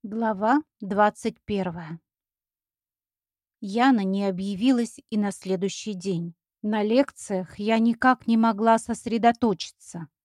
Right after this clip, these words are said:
Мысли снова и снова возвращались к тому, куда могла пропасть наша соседка. Гульнас, судя по выражению её лица, тоже думала только об этом.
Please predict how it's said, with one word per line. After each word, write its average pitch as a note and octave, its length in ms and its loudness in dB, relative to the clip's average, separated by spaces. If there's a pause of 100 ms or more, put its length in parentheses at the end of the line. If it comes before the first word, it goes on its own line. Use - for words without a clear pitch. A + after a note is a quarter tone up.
(240)
Мысли G3+ 400 -2
снова G3 480 -4
и F#3+ 60 -2
снова G#3+ 480 -2
возвращались G3 840 -2
к - 120 -20
тому, A3+ 440 0 (380)
куда G3+ 420 0
могла F#3+ 440 -2
пропасть - 720 -4
наша F#3+ 360 -2
соседка. - 760 -10 (380)
Гульнас, G3 720 -2 (340)
судя A#3 440 0
по A3+ 140 2
выражению A3 680 4
её G#3 280 2
лица, A3+ 520 0
тоже C4 320 6
думала G3 460 0
только A#3+ 520 2
об G#3 140 0
этом. F3 400 -2